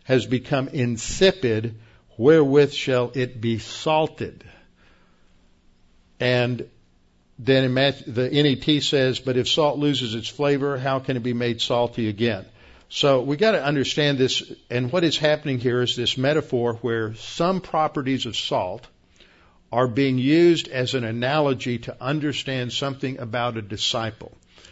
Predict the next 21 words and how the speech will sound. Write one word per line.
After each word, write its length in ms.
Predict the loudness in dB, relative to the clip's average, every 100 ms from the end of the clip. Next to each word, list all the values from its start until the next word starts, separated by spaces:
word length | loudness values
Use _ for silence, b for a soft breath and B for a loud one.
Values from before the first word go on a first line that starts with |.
| b
So 200 | -2 2
there's 240 | 2 2
a 60 | -2
point 340 | -4 0 2
of 100 | 0
comparison. 680 | -2 -6 -4 -4 -4 -6 -6
In 40 | -4
other 120 | -2
words, 260 | 0 -2 -4 B B B
and, 200 | -2 -2
and 200 | 0 0
by 100 | 4
looking 460 | 4 4 4 2 0
at 180 | 0 0
this, 300 | 0 0 -4
this 300 | -4 -2 0
diagram 580 | 0 0 0 0 -2 -2
with 100 | -2
these 180 | -4
two 160 | -2 -2
circles, 560 | -2 -2 -2 -4 -6